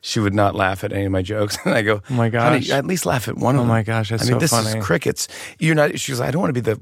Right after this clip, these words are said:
Speaker 1: person that's just laughing at everything you say." I go, I know, but one or two.
Speaker 2: Oh my God,
Speaker 1: Or
Speaker 2: that's a
Speaker 1: shake the
Speaker 2: riot.
Speaker 1: camera or something. Just let me know that
Speaker 2: Shake
Speaker 1: you're
Speaker 2: the camera.
Speaker 1: entertaining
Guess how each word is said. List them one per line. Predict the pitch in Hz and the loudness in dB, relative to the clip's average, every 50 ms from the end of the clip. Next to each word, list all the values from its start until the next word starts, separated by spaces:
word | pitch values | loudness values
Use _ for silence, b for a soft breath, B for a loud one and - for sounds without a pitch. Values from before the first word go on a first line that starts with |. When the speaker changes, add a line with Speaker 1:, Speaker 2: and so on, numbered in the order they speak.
| - _ _ | -8 _ _
Speaker 1:
person | - - 135 131 95 | -4 -2 -2 -2 -2
that's | 110 101 101 | -2 -4 -4
just | 107 95 | -4 -4
laughing | 98 107 - 110 117 - 123 | -4 -2 -2 -4 -2 -2 -2
at | 107 104 | -2 0
everything | 101 107 110 104 | 0 2 2 0
you | 98 101 | 0 -2
say." | - - - 160 151 | -2 0 0 0 0
I | 110 | -2
go, | 101 110 107 - B B B B B B B | -4 -6 -8 -12 B B B B B B B
I | - | -4
know, | - 247 220 202 | 0 0 0 2
but | 151 139 - _ _ - | 0 -2 -4 _ _ -6
one | 143 147 180 196 180 147 | -2 0 2 2 2 2
or | 123 104 | 0 -2
two. | - - 202 196 196 - - - | -2 0 0 0 0 0 -4 -4
Speaker 2:
Oh | - 123 | -2 0
my | 113 107 | 0 2
God, | 110 110 107 107 | 2 2 2 2
Speaker 1:
Or | - | 2
Speaker 2:
that's | 104 | 0
a | 101 | 0
Speaker 1:
shake | - 180 190 | 0 2 2
the | 107 107 | 2 2
Speaker 2:
riot. | 107 107 104 104 107 | 2 2 2 2 0
Speaker 1:
camera | 104 101 98 98 | 0 0 -2 -6
or | 98 | -4
something. | - 110 107 98 - 104 104 | -2 -2 -2 -2 -2 -6 -6
Just | - - - - 135 | -6 -8 -6 -4 -2
let | 135 131 135 | -2 0 0
me | 139 135 | 2 2
know | 139 139 | 2 4
that | 131 190 | 4 4
Speaker 2:
Shake | 175 | 4
Speaker 1:
you're | 170 165 110 104 - - | 4 4 2 2 -2 -2
Speaker 2:
the | - 156 135 117 | 0 0 0 0
camera. | - - - 127 127 135 135 131 131 135 135 139 | -2 -2 -2 0 0 0 0 0 0 2 4 4
Speaker 1:
entertaining | 170 185 175 156 123 - - - 156 160 139 120 | 4 4 2 2 0 0 -2 0 2 2 2 0